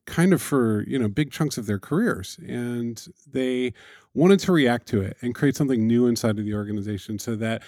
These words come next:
when people come in and they're not quite sure what, what the next steps are, maybe more than just, like, you and me in a sales meeting going, "I don't know, let's figure it out together." Give them s-,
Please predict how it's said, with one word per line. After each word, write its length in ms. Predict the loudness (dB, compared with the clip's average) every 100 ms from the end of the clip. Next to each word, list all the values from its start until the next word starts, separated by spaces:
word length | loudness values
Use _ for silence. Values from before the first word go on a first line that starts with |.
| -16 -6
when 120 | 0
people 260 | 2 2
come 240 | 0 0 2
in 220 | 2 0
and 200 | 0 -2
they're 100 | 0
not 200 | -2 -4
quite 240 | -4 -4 -4
sure 280 | -6 -4
what, 220 | -2 -2 -4
what 360 | -10 -2 -2 0
the 100 | -2
next 280 | 0 -2 -8
steps 300 | -12 -10 -4
are, 300 | -2 -4 -6 _ _ _
maybe 320 | 2 4 6 6
more 320 | 4 4 4
than 200 | 2 0
just, 280 | -2 -6 -8
like, 180 | -10
you 240 | -6 -4 -2
and 160 | 0
me 160 | 0 -2
in 100 | -2
a 60 | -6
sales 400 | -8 -10 -8 -8
meeting 320 | -6 -4 -4
going, 400 | -4 -6 -6 -8
"I 280 | -8 -2 0
don't 160 | 2 0
know, 160 | 0
let's 220 | -2 -4
figure 480 | -8 -4 -2 0 0
it 40 | 2
out 200 | 0 -2
together." 580 | -6 -2 -2 -2 -4 -6 _ _ _ _ _ -2
Give 260 | 0 2
them 140 | 2 2
s-, 120 | 0